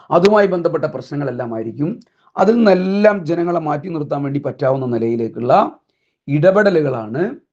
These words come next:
മാധ്യമങ്ങളുടെ ഭാഗത്തുനിന്ന് വന്നുകൊണ്ടിരിക്കുന്നത്. അതുകൊണ്ട് സത്യാനന്തര കാലത്തെ മാധ്യമ പ്രവർത്തനം എന്ന് പറയുന്നത്, സത്യാനന്തര കാലം എന്ന്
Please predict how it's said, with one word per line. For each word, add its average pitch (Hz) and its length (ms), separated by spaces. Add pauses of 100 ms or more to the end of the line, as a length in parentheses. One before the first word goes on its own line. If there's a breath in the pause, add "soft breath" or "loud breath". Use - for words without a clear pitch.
മാധ്യമങ്ങളുടെ 127 720
ഭാഗത്തുനിന്ന് 113 400
വന്നുകൊണ്ടിരിക്കുന്നത്. 123 640 (220)
അതുകൊണ്ട് 147 420 (1700)
സത്യാനന്തര 190 720
കാലത്തെ 190 460
മാധ്യമ 160 380
പ്രവർത്തനം 160 540
എന്ന് 147 140
പറയുന്നത്, 117 540 (920)
സത്യാനന്തര 160 460
കാലം 165 340
എന്ന് 170 140